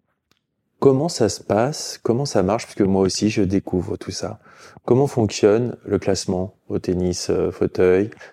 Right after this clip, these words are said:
Euh, est-ce qu'il y a un classement mondial, euh, les tournois ? Comment, ouais,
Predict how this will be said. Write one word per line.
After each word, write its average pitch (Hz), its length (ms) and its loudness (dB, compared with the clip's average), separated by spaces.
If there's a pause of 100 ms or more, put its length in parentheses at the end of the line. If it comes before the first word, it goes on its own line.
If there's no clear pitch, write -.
(180)
Euh, 85 460 0
est-ce 85 180 -10
qu'il 98 100 -2
y - 20 4
a 87 40 -2
un 85 60 -4
classement 85 460 -4
mondial, 104 680 2
euh, 90 460 2
les 82 120 -4
tournois ? 104 640 0
Comment, 110 340 0
ouais, 92 200 -2